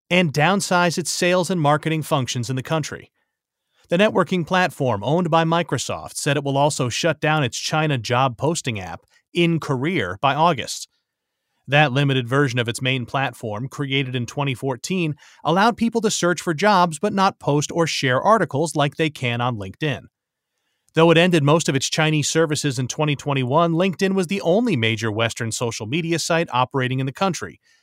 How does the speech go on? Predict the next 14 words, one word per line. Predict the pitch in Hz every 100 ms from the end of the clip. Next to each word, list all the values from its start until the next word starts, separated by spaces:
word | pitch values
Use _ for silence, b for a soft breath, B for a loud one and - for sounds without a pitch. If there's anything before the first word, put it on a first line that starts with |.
| _ _
prompting | - 131 117 110
condemnation | 135 143 127 117 151 - 135
for | -
allegedly | 135 135 143 139 131
cooperating | - 135 147 151 147 147
with | 143 120
Beijing | 131 123 120 226 202 202 B B B
in | 190 165
blacklisting | 139 156 156 156 - 175
journalists | 151 143 135 139 - -
critical | - 208 147 - 120
of |
the | 139
government. | 165 139 98 87